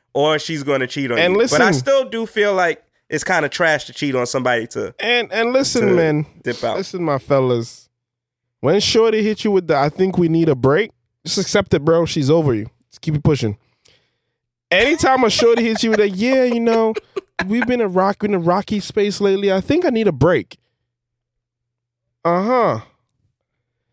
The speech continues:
Speaker 2: Listen, if she tells you she needs a break and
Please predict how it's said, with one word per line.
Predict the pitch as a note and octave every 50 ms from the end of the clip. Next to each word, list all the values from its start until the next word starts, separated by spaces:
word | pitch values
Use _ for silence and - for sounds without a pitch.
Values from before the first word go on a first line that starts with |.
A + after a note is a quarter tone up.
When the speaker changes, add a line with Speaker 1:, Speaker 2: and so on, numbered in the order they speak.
| _ _ _ _ -
Speaker 2:
Listen, | - G3 A3+ A3 - E3 C3+ A#2 A2 - - _ _ _ _ _ _ _ _ _ _ _ _ _ _ _
if | - E3+ D#3+ D3
she | - - B3 B3 B3
tells | - D4 B3 A#3 A#3+ A3
you | A3 G#3+
she | - - F#3+
needs | E3+ F3 F3 F3 D#3+ D#3+
a | C#3+
break | A#2+ B2 C3 C#3 D#3 F3 E3+ - _ _ _ _ _ _ _ _ _ _ _ -
and | B2+ C#3 C#3 C3+ C3 C3 B2 A#2+ A#2 A2+ A2 -